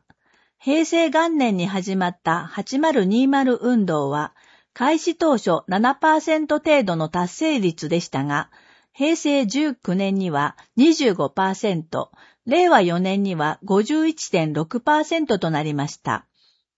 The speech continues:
八十歳になっても自分の歯が二十本以上あると、ある程度噛み応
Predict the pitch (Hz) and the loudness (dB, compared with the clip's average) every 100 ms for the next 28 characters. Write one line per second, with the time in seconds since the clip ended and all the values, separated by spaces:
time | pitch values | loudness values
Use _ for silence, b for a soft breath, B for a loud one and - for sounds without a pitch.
0 | _ - 185 233 262 349 349 339 233 180 | _ -10 -6 -4 -2 -2 0 2 2 2
1 | 170 185 208 160 156 160 - 185 214 294 | 0 -2 -4 -6 -4 -4 -6 -6 -4 -2
2 | 311 294 302 208 165 208 202 269 302 - | -2 0 0 0 -2 -2 -2 -2 -4 -2
3 | 311 330 320 214 180 - 214 175 - 139 | 0 0 0 0 0 -2 -4 -4 -4 -6
4 | - b b b - 311 349 - 190 165 | -8 b b b -4 0 0 0 0 0
5 | 160 165 196 233 294 | -2 -2 0 0 0